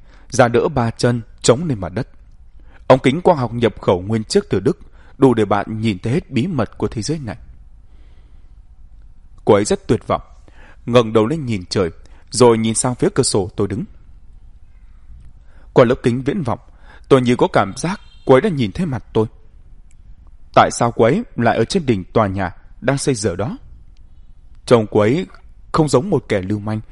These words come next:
hay mắc bệnh tâm thần. Từ cách ăn mặc, trang điểm và làn da có thể thấy, cô ấy chẳng khác gì những cô gái sành điệu trên đường.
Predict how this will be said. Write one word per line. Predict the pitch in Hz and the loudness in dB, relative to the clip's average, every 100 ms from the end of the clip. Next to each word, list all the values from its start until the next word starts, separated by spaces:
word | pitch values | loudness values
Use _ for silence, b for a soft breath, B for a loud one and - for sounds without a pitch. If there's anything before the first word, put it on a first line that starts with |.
| b b | b b
hay | - 127 | -2 0
mắc | 196 147 | 0 -2
bệnh | 110 - | -4 -2
tâm | 131 110 | -6 -6
thần. | 101 85 - - - - - - - - | -8 -12 -16 -20 -20 -20 -20 -20 -20 2
Từ | 120 | 2
cách | 110 175 | 4 -2
ăn | 170 131 | -2 -4
mặc, | 107 - | -4 -4
trang | 143 117 | -6 -2
điểm | 101 90 b b - | -4 -4 b b 0
và | 120 | 2
làn | 110 107 | 2 0
da | 107 131 | -2 -4
có | 131 202 | -2 -6
thể | 104 | -6
thấy, | 90 117 247 - - - - - | -8 -10 -12 -16 -20 -20 -20 -6
cô | - | 0
ấy | 110 185 | 0 0
chẳng | - 98 - | -2 -2 -4
khác | 208 - | -6 -2
gì | 123 104 | -2 -2
những | 110 | -2
cô | - 120 | -2 -2
gái | 113 196 | -4 -4
sành | - 104 | -6 -6
điệu | 101 98 | -4 -6
trên | - 107 | -6 -6
đường. | 98 | -6